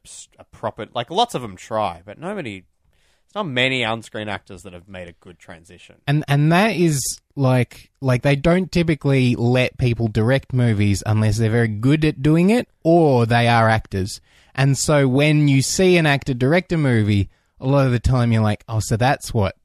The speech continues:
Speaker 2: a terribly directed movie
Speaker 1: <laughs>
Speaker 2: looks
Speaker 1: Yeah,
Speaker 2: like." You
Speaker 1: yeah.
Speaker 2: know what I mean? And, but this one was well l-
Speaker 1: Yeah.
Speaker 2: directed.
Speaker 1: Which also makes me, like, be like, "Oh, what else is, what else is Elizabeth Banks working on?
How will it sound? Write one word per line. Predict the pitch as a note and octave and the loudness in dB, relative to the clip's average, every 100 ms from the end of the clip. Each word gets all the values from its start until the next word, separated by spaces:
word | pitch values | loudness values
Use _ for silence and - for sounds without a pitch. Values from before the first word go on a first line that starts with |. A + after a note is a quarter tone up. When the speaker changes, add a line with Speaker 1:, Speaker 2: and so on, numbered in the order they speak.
| _ _ _ | _ _ _
Speaker 2:
a | G2+ | -6
terribly | - G#2 G2 F#2+ F#2+ F2+ F2+ - _ _ - | -2 0 0 0 0 0 -2 -8 _ _ -6
directed | A2+ G2 - G2+ | -2 -2 -2 -4
movie | B2 F#2+ C#3+ F#2 | -2 0 2 2
Speaker 1:
<laughs> | E3+ | 0
Speaker 2:
looks | G#2+ A#2 | 0 0
Speaker 1:
Yeah, | |
Speaker 2:
like." | A2 - | 0 0
You | A2 | 0
Speaker 1:
yeah. | G#2+ | 0
Speaker 2:
know | |
what | A2+ A2 | 0 2
I | A2 | 2
mean? | A#2 C#3 | 2 0
And, | A#2+ A#2+ B2 | 0 -2 -2
but | B2+ D3+ | -4 0
this | G#3 A#3 | 0 2
one | G3+ G3 | 2 4
was | E3+ C#3+ | 2 2
well | D3 E3 D#3 B2+ A#2 | 2 2 4 0 -2
l- | A#2+ B2+ | -8 -10
Speaker 1:
Yeah. | G#2+ | -6
Speaker 2:
directed. | G#2 C#3+ C3 - - - _ _ _ _ - | -2 2 0 -2 -14 -18 _ _ _ _ -12
Speaker 1:
Which | C#3 E3+ | -6 0
also | F3+ E3+ | 0 0
makes | C#3+ B2 C3 | -2 -4 -6
me, | A2+ G#2 | -10 -10
like, | G#2+ G2+ - | -10 -10 -10
be | A#2 | -10
like, | A#2+ C#4+ | -10 -10
"Oh, | - | -14
what | C#3+ | -12
else | F3 - | -12 -16
is, | G#3 F3 | -20 -20
what | - B3 | -16 -14
else | D#4+ - | -14 -14
is | |
Elizabeth | A2+ A2 F#2+ F#2+ | -12 -12 -12 -18
Banks | F#2+ F#2 - | -20 -20 -20
working | F#2 - | -20 -20
on? | F#2 F2+ | -20 -20